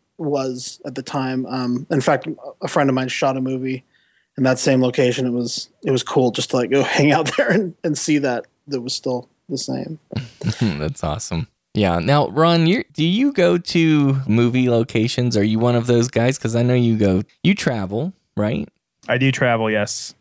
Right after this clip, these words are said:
Speaker 2: And you, do you go to locations like this?
Speaker 3: Um, I don't pilgrimage to locations, but if I'm going somewhere and something has been filmed that I like nearby,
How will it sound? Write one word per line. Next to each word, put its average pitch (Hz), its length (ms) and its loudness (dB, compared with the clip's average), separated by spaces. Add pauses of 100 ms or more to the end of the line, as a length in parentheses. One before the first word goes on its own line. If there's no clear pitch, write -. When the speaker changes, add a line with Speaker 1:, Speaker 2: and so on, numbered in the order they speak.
(100)
Speaker 2:
And 113 120 2
you, 131 260 2
do 82 160 -4
you 123 120 4
go 131 180 4
to 131 300 2
locations 135 640 0
like 139 180 -2
this? - 300 -2 (240)
Speaker 3:
Um, 143 220 0
I 143 160 0
don't 160 360 0 (200)
pilgrimage 175 800 0
to 196 140 -2
locations, 190 840 2 (100)
but 120 380 0
if 123 180 -2
I'm 113 220 -2
going 127 380 2
somewhere 110 640 0
and 107 220 0
something 113 420 0
has 107 160 0
been 110 160 2
filmed 107 480 0
that 107 120 0
I 104 120 2
like 101 320 0
nearby, 95 720 0